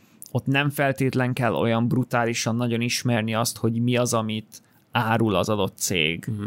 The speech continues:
Speaker 1: vagy hogy szakmailag hogyan működik az ő megoldásuk. Tehát ott ezen a szinten nem ez a fontos, ott inkább az a fontos, hogy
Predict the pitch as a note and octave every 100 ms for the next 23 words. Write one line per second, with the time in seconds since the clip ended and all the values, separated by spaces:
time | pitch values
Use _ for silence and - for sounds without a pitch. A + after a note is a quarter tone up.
0 | A#2+ G#2 G#2+ - A2 - B2+ - A#2 A2
1 | G#2 F#2+ B2 A#2+ A2+ A2 A2 A#2+ G#2+ A2
2 | A2+ G#2 A2 G#2 G2 G2 G2 - A2+ -
3 | - - - - F2+ - _ _ _ _
4 | _ G2+ A#2+ C#3 - - C3 C#3+ C#3+ C3+
5 | - C#3 C3+ C3 C3 - - B2+ B2+ C3
6 | C3 - _ - - B2+ B2 - C#3+ D3+
7 | E3 C#3+ D3+ C3+ B2 B2+ B2 A#2+ B2 B2+
8 | - - A#2+ -